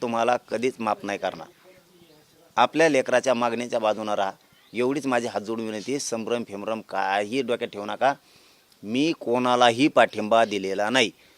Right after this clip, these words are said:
महाराष्ट्रात जो जो उमेदवार असेल, मग तो कोणाचा असेल, आता उमेदवार म्हणलं मी संपला विषय. आता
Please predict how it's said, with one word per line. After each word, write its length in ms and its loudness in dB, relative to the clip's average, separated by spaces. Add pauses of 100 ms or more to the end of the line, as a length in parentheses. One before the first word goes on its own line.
(180)
महाराष्ट्रात 1000 6
जो 280 0
जो 180 8
उमेदवार 300 8
असेल, 220 4 (540)
मग 180 -8
तो 80 2
कोणाचा 400 8
असेल, 220 8
आता 160 2 (160)
उमेदवार 380 8
म्हणलं 220 4
मी 80 0
संपला 260 2
विषय. 240 0
आता 120 -4